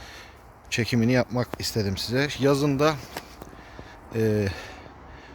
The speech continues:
bu yazın Allah izin verirse şöyle bir uygulama yapacağım. Tarım kireci attıktan sonra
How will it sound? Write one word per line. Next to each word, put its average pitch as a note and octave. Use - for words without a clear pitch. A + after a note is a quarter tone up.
bu C#3+
yazın C#3
Allah B2+
izin C3+
verirse C3+
şöyle C3+
bir C3+
uygulama C3
yapacağım. A#2+
Tarım C#3
kireci C3+
attıktan C3+
sonra C3+